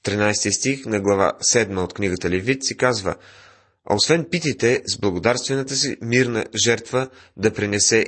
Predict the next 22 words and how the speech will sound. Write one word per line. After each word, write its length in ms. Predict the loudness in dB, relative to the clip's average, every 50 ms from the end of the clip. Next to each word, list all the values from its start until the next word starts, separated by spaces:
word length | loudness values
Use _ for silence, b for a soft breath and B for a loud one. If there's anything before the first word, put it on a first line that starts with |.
| -2 -4
и 140 | -6 -6 -6
квасен 400 | -4 -2 0 0 0 0 -2 -4
хляб.“ 400 | -6 -6 -6 -6 -8 -10 _ -20 -20 _ _ _ _ _ _ _ _ _ _ _ _ _ _ _ B B B B B B B
От 100 | -2 0
тук 140 | 0 0 2
можем 340 | 2 2 4 4 2 2 4
да 80 | 2
извлечем 440 | 2 2 2 -2 0 0 0 0 0
приложение 560 | 0 0 0 0 2 2 2 2 2 2 2
за 160 | 2 0 0 0
нашия 320 | 0 -2 -2 -2 -2 -2
живот. 600 | -2 -2 -2 -2 -4 -6 -10 _ _ -20 -20 -20 _ _ _ _ _ _ _ _ _ _ _ _ _ _ b b b b b b b b b b
Ние 160 | 2 2 4
с 80 | 4
вас 200 | 4 2 2 2
можем 400 | 2 2 2 2 2 2 0 -2
да 280 | -2 0 2 2 2 0
посветим 440 | -2 -4 -2 -2 -2 -2 -2 0 0
живота 400 | 2 2 2 2 0 0 0 -2
си 140 | -2 -2 -2
на 120 | -2 0
Господа. 500 | 2 2 2 0 -2 -6 -10 -12 -12